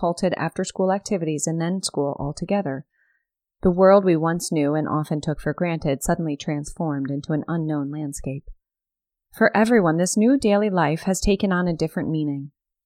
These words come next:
Many are working from home, taking care of their children, and even homeschooling multiple children. No easy feat. For others, they have lost their jobs entirely and are struggling to get by on unemployment and gripped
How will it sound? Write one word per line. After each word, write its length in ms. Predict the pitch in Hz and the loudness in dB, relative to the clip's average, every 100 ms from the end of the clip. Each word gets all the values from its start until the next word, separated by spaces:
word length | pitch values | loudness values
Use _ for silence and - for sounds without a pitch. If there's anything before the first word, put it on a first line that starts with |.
| _ _ _ _ | _ _ _ _
Many 300 | 208 202 214 | 4 4 4
are 100 | 247 | 2
working 280 | 208 190 214 | 0 -2 -2
from 140 | 240 | -2
home, 280 | 220 165 151 | -2 -2 -2
taking 280 | 170 165 175 | -4 -4 -4
care 180 | 170 160 | -4 -4
of 80 | 160 | -4
their 140 | 175 | -6
children, 400 | - 151 143 151 | -2 -4 -4 -4
and 120 | 156 | -4
even 240 | 151 135 147 | -4 -4 -4
homeschooling 680 | 180 208 - - 123 139 180 | -2 -4 -4 -6 -4 -2 -2
multiple 440 | 180 190 180 147 | -4 -6 -8 -10
children. 500 | - 156 - 147 151 - _ _ _ _ - | -8 -10 -8 -10 -10 -14 _ _ _ _ 0
No 220 | 180 175 | 2 2
easy 300 | 151 143 143 | 0 -4 -4
feat. 400 | - 165 - - _ _ _ _ _ | -4 -6 -6 -12 _ _ _ _ _
For 260 | - 226 - | 2 4 4
others, 360 | 185 170 233 | 4 4 4
they 120 | 214 185 | 4 4
have 160 | 190 | 4
lost 280 | 180 185 202 | 2 2 2
their 140 | 240 | -2
jobs 320 | 214 202 185 190 | 0 0 0 -2
entirely 640 | 180 - 185 165 143 147 | -4 -2 -2 -2 -2 -2
and 100 | 151 | -2
are 80 | 156 | -4
struggling 480 | - 180 175 147 143 | -2 0 0 -2 -2
to 100 | 156 | -2
get 220 | 160 - | -4 -2
by 340 | 170 156 143 | 0 0 -2
on 180 | - 165 | -2 -2
unemployment 640 | 165 185 202 170 156 156 - | 0 -2 0 0 0 -2 -2
and 140 | 165 | -2
gripped 260 | 156 175 | 0 0